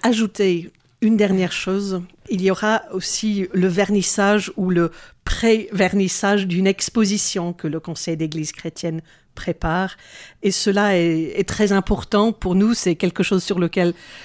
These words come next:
moi je travaille depuis longtemps avec une, une petite équipe.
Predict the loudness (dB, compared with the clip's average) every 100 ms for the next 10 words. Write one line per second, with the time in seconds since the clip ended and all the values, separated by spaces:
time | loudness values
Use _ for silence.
0 | -4 2 4 4 2 0 4 4 4 0
1 | 0 0 0 2 4 4 2 0 2 4
2 | 4 2 2 -2 -2 -2 -2 2 0 2